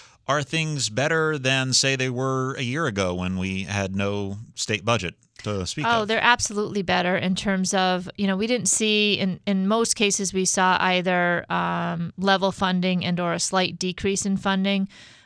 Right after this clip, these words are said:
Speaker 2: but at least we have some certainty around funding. I think that was the toughest thing, to go into the fall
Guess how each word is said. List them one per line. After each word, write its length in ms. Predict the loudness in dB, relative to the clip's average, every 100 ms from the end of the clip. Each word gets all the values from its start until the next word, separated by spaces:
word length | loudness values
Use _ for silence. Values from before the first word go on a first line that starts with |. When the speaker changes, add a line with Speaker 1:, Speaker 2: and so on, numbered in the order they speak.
| _
Speaker 2:
but 180 | 0 0
at 140 | 0
least 320 | -4 -2 -2 -4
we 80 |
have 200 | 0 0
some 200 | 0 -2
certainty 600 | -2 0 0 0 -4 -4
around 320 | -6 -4 -6 -4
funding. 300 | -4 -4 -4
I 80 |
think 220 | -4 -4 0
that 180 | 0
was 160 | 0 -4
the 100 | -6
toughest 380 | -4 -4 -4 -4
thing, 200 | -4 -2
to 120 | -2
go 220 | -2 -2
into 320 | 0 -2 -2
the 140 | -2 -4
fall 520 | -2 -2 0 -2